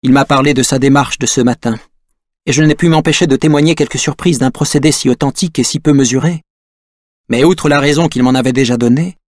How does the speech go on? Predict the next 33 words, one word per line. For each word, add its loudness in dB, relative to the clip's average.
il -2
a 2
ajouté 2
qu'une 0
demi-satisfaction 0
était -2
indigne 4
d'un 2
homme 2
de 0
courage, -4
qu'il 2
la 2
fallait 0
complète 0
ou 2
nulle, 0
de 2
peur 0
qu'on -2
ne 2
s'avilît 0
sans 0
rien 0
réparer, -2
et 0
qu'on 2
ne 2
fît -4
attribuer 0
à 0
la -2
crainte -4